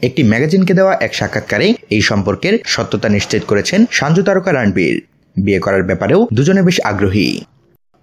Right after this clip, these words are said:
এদিকে রণবীরের পরিবারেও এতে সায় আছে বলে জানিয়েছেন তাদের একজন বন্ধু। তিনি উল্লেখ করেন,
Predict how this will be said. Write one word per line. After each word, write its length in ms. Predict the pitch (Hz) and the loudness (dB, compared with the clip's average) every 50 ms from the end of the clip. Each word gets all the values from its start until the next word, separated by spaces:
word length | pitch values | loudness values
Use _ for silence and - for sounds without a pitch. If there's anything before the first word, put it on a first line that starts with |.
| _ _ | _ _
এদিকে 340 | 139 156 190 196 - 226 202 | 2 2 2 2 2 2 0
রণবীরের 420 | 156 135 156 170 160 190 190 175 | 2 0 0 0 2 2 2 0
পরিবারেও 520 | 180 - 110 101 90 95 92 113 190 226 233 - | 0 0 0 2 2 2 2 2 2 2 0 0
এতে 200 | 107 101 - 110 | -4 -4 -2 -4
সায় 240 | - - 107 101 95 | -2 -2 -2 -2 -2
আছে 160 | 95 - 110 | -2 -2 0
বলে 280 | 95 101 104 147 208 240 - - | 0 2 2 2 2 0 0 -2
জানিয়েছেন 560 | 196 214 202 202 202 202 190 - 175 202 233 | -2 0 0 0 0 0 -2 0 2 2 2
তাদের 280 | 226 - 147 151 170 175 | 2 0 -2 -2 0 0
একজন 280 | 175 175 156 170 160 | 0 2 2 2 4
বন্ধু। 480 | 127 110 104 98 - 85 104 82 60 - - - _ _ _ _ _ _ _ | 4 4 2 2 2 0 0 0 0 -2 -6 -12 _ _ _ _ _ _ _
তিনি 180 | - 113 110 110 | 0 0 2 2
উল্লেখ 300 | - 107 104 104 101 - | 4 4 2 2 2 0
করেন, 320 | - 98 95 147 208 226 | -2 -2 2 2 2 2